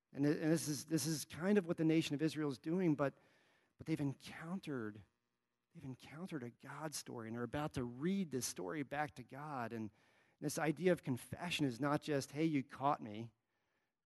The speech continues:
It's not just this idea of, "Hey, I'm gonna admit something. I've got this utter guilt that I need to get off my heart." This idea of, "Okay, I, I've recognized there's a story.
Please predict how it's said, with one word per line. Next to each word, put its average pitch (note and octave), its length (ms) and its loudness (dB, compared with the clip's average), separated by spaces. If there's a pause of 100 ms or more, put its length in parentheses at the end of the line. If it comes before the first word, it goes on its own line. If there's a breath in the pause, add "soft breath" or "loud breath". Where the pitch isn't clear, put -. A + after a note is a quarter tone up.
It's - 160 -8
not D#3+ 160 4
just E3 180 2
this D3+ 200 0
idea C#3 640 2
of, B2+ 460 6
"Hey, D3 220 2
I'm D3 140 6
gonna C3+ 180 2
admit A#2+ 360 -2
something. B2 520 0
I've A#2 140 -4
got B2+ 160 -2
this B2 260 -4
utter C3+ 360 2 (100)
guilt C#3 280 0
that B2+ 100 -6
I A#2 60 -6
need B2 140 -4
to B2 80 -10
get B2+ 120 -6
off B2 200 -2
my G#2+ 100 -8 (140)
heart." F2 340 -4 (800 soft breath)
This B2 160 -2
idea D3+ 420 4
of, C3 80 2 (220)
"Okay, C#3+ 400 -2
I, C#3+ 80 -6
I've C3 140 -8
recognized C#3 540 -2
there's A#2+ 160 -8
a A#2+ 60 -14
story. D3 800 -6